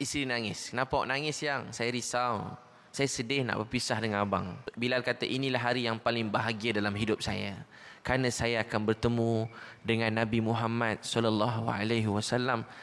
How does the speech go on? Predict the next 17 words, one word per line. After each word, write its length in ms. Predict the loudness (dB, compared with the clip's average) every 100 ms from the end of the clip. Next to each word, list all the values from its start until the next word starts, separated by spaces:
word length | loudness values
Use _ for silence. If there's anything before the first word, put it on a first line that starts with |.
| -14 -2
dan 100 | -2
saya 240 | 0 0 2
akan 240 | 2 2
bertemu 260 | 2 4 4
dengan 220 | 2 2 0
para 260 | 0 0 0
sahabah 480 | 0 0 2 0 -2 -12 -4
radhiyallahu 720 | 0 2 4 4 4 2 2
anhum 480 | 0 2 2 2 0 -6 -12 -4
ajma'in." 720 | -2 0 0 0 -2 -4 -8 -12 -16 -18 -16 -2
Mereka 320 | 0 0 2
merindui 560 | 4 4 4 2 2 0
kehidupan 560 | 0 0 0 2 0
beragama. 640 | 2 2 2 0 0 -2 -6 -12 -16 -2
Mereka 320 | -2 0 0
merindui 720 | 2 2 2 0 0 0 0
kehidupan 640 | -2 -4 -2 0 0 0